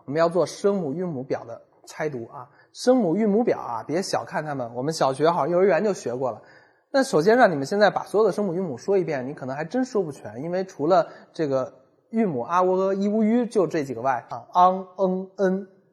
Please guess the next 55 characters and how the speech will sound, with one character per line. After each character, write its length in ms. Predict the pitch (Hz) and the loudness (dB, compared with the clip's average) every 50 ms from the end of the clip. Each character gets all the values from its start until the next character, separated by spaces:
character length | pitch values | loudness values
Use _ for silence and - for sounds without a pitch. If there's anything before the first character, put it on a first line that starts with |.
| _ | _
么 160 | - 131 - - _ | -8 -8 -8 -8 _
安、 280 | 214 196 196 196 202 202 202 - | 0 2 2 2 0 -2 -2 -2
恩、 300 | 208 196 196 208 214 202 - - | -2 -2 -2 -2 -4 -8 -6 4
翁 320 | - 208 202 208 220 - - - | 6 6 6 6 4 -2 -10 -10
啊， 160 | - 127 117 127 | -12 -10 -10 -8
对 80 | 135 | -6
吧？ 120 | 131 117 - - - - - _ _ _ _ | -8 -8 -8 -12 -20 -20 -20 _ _ _ _
很 140 | - 151 160 | -8 0 4
多。 320 | 175 202 214 - - - - - - _ _ _ _ _ | 4 4 4 4 -2 -14 -20 -20 -20 _ _ _ _ _
所 140 | - 226 240 | -2 0 2
以 60 | 226 | 4
说 240 | 202 233 233 240 233 - - - - - | 6 6 6 6 4 0 -8 -20 -18 -14
声 220 | - - 269 294 | -4 0 0 2
母 140 | 302 240 190 | 2 2 2
韵 120 | 202 196 190 | 0 0 0
母 120 | 196 240 | 0 0
表， 420 | 208 160 113 120 123 139 147 - - - - _ _ _ _ _ _ | 0 0 0 2 2 2 2 2 -2 -10 -20 _ _ _ _ _ _
这 140 | - 202 170 | 0 2 2
个 120 | 156 147 | 2 2
到 200 | - 180 170 160 | 6 6 6 6
时 100 | 147 165 | 6 2
候 120 | 165 170 | 0 0
我 100 | 156 139 | 0 0
们 120 | 120 123 123 | -2 -2 -4
会 120 | 165 156 | -6 -4
放 200 | 151 - 180 156 | 0 2 2 2
到 120 | 151 143 135 | 2 -2 -4
这 60 | 131 | -4
一 100 | 127 123 | -6 -6
个 220 | 151 143 135 131 - | -4 -6 -6 -6 -10
下 180 | - - 208 170 | -8 -2 -2 0
载 100 | 135 120 | 0 -2
资 140 | - - 165 | -2 -4 -2
料 200 | 190 185 160 131 | -2 -2 -2 -4
里， 80 | - 117 120 120 120 | -8 -12 -16 -20 -18
你 100 | 131 127 | -16 -14
们 240 | 123 113 117 120 117 - _ _ _ _ _ _ _ _ _ - | -14 -12 -12 -14 -14 -16 _ _ _ _ _ _ _ _ _ -20
下 340 | - - - - 214 175 156 | -18 -12 -4 0 0 0 0
载 120 | 139 113 | -2 -6
了 60 | 135 | -10
以 40 | 131 | -10
后 220 | - - 131 - - _ _ _ _ _ | -10 -10 -12 -12 -14 _ _ _ _ _
查 300 | - - - 107 120 160 | -20 -14 -10 -6 -4 -2
一 60 | 180 | -4
查。 200 | - - 117 117 - - - _ _ | -4 -6 -12 -16 -16 -20 -20 _ _
当 120 | - 226 247 | 0 0 0
然 100 | 277 269 | 0 0
大 220 | - - - 190 | -2 0 0 0
部 100 | 170 156 | 0 -2
分 160 | 147 147 127 | -4 -6 -6
人 120 | 127 139 147 | -6 -6 -8
肯 140 | - 139 | -6 -6
定 100 | 131 131 | -6 -4
没 80 | 131 147 | -2 -2
有 160 | 180 160 131 | -2 -2 -2